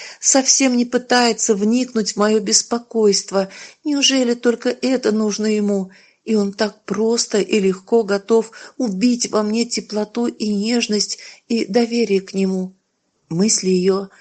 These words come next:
метались, тревожили её. Дина попыталась встать и почувствовала боль во всём теле. «Что же это? Будто меня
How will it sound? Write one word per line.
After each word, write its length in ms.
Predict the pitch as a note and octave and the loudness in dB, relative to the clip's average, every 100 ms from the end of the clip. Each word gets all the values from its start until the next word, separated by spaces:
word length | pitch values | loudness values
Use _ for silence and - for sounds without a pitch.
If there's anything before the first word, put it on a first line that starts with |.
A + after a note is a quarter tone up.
| _ | _
метались, 880 | - D#3+ D#3 - G#3 A3 F#3+ - - - _ | -8 -8 -6 -2 -2 -2 -2 -4 -6 -14 _
тревожили 760 | - G3 F3+ - A#3 A3+ G#3 G3+ | -2 0 -2 0 0 2 0 0
её. 400 | F#3+ F3+ F#3 F3+ - - - | 0 0 -2 -2 -10 -20 -20
Дина 260 | F#3+ A#3+ B3 | -2 0 2
попыталась 600 | B3 A#3+ A#3 A#3 A3 G#3+ | 0 0 0 0 0 0
встать 520 | - - C4 C4 - - - _ | -2 0 0 0 -4 -12 -20 _
и 120 | B3 | -2
почувствовала 960 | B3+ A#3+ A#3 B3+ B3 - A3 A#3 A3 A3 - _ | 0 -2 -2 -2 -2 -2 2 2 2 -4 -14 _
боль 400 | - F3 A3 B3+ | -10 -2 2 2
во 160 | G3 G3+ | 2 -2
всём 400 | - - A#3+ A#3+ | -2 -2 -4 -4
теле. 520 | - A#3 G3+ F#3 F3+ - _ _ _ _ | -2 0 0 0 -4 -10 _ _ _ _
«Что 320 | - - - F3+ | -12 -12 -10 -12
же 160 | F#3 F#3 | -10 -10
это? 340 | F3+ - F#3+ - _ _ _ _ - | -12 -12 -16 -16 _ _ _ _ -6
Будто 240 | B3+ B3 | -6 -4
меня 360 | A#3+ A#3+ B3 | -2 -2 -2